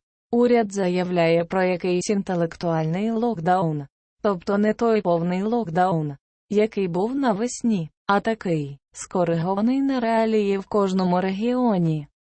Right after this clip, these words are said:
зокрема громадський транспорт тощо. Деталі. Політик також допустив припинення роботи громадського транспорту, зокрема метро,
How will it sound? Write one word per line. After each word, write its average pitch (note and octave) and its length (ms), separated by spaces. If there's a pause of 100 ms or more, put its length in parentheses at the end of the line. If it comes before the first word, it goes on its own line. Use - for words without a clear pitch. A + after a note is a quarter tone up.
зокрема G3 640
громадський G3 680
транспорт A3+ 760
тощо. E3 540 (180)
Деталі. F#3+ 580 (220)
Політик F#3+ 600
також F#3 440
допустив F3+ 680
припинення F#3+ 800
роботи F3 460
громадського F3 880
транспорту, D#3+ 880 (340)
зокрема G3+ 600
метро, A3+ 520